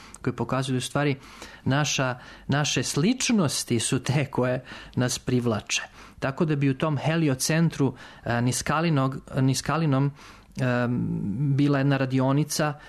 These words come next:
gde bi ljudi učili kako da biraju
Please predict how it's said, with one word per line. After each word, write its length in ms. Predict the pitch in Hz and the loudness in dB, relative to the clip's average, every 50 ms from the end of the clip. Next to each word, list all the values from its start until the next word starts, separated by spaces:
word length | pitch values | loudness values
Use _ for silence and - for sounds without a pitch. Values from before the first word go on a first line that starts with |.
| - - - - - | -20 -20 -16 -10 -6
gde 200 | 117 123 127 120 | -2 -2 0 0
bi 100 | 127 123 | 2 2
ljudi 240 | 127 131 127 127 | 2 2 2 2
učili 300 | 127 127 - - 131 127 | 0 0 0 0 0 0
kako 300 | 120 - 110 113 - 127 | 0 -2 -4 -4 -2 -2
da 240 | 123 127 120 120 117 98 | -2 0 0 -2 -2 -4
biraju 580 | 110 113 131 127 110 101 104 107 113 120 123 | -6 -8 -6 -4 -2 -2 0 0 0 0 -2